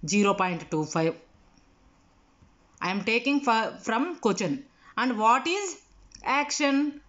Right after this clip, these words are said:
Zero point one five. So work out the probability.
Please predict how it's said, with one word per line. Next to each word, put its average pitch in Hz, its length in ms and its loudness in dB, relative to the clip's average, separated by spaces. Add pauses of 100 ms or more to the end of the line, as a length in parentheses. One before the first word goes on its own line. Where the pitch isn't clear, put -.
(140)
Zero 208 240 4
point 175 340 -2
one 156 220 0
five. 160 320 -2 (580)
So 370 320 2 (1200)
work 226 320 0
out 392 260 2
the 214 100 2
probability. 180 840 0